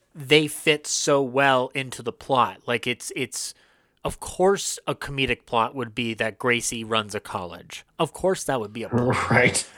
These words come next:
Speaker 1: Um, and I think that here in particular, especially in the third act, she has so much to do because,
Speaker 2: Yeah.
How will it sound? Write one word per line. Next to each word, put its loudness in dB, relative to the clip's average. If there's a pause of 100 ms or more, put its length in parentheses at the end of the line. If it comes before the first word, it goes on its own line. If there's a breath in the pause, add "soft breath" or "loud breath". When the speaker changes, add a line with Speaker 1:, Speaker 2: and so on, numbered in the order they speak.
(160)
Speaker 1:
Um, 2 (160)
and 2
I 2
think -6
that 0 (880)
here 2
in 0
particular, 0 (800 soft breath)
especially 2
in -2
the 0
third 2
act, -2 (240 soft breath)
she -4
has 2 (300)
so 0
much -2
to -12
do -6 (220)
because, 0
Speaker 2:
Yeah. 2